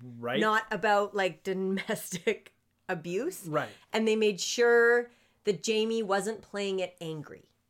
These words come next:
Speaker 2: 'Cause he's like, "If it were just me,
Speaker 1: Right.
Speaker 2: it would be fine."
Speaker 1: It was more like,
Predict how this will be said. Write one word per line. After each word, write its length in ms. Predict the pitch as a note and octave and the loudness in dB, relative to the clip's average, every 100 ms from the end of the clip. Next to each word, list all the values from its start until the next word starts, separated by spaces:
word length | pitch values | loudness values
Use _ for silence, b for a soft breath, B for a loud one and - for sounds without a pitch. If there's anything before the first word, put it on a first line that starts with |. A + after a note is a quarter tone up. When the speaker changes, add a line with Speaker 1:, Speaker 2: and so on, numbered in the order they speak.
| _ _ _ | _ _ _
Speaker 2:
'Cause 180 | G#3 F#3 | -8 -6
he's 180 | G#3+ F#3+ | -6 -6
like, 160 | F#3+ | -4
"If 100 | G#3 | -6
it 60 | F#3 | -6
were 100 | A3+ | -8
just 300 | A3 A#3 - | -6 -8 -6
me, 400 | D#3+ D3+ D3 D#3 _ | -8 -6 -8 -12 _
Speaker 1:
Right. 320 | D3 C3+ G#2+ - F3 | -4 -4 -6 -12 -10
Speaker 2:
it 80 | |
would 140 | E3+ D3+ | -8 -8
be 60 | D3 | -12
fine." 180 | - D3 | -8 -4
Speaker 1:
It 40 | |
was 160 | C#3+ C#3 | -4 -2
more 180 | D3 C#3+ | 0 0
like, 480 | C3+ B2+ B2 - | 0 -2 -6 -10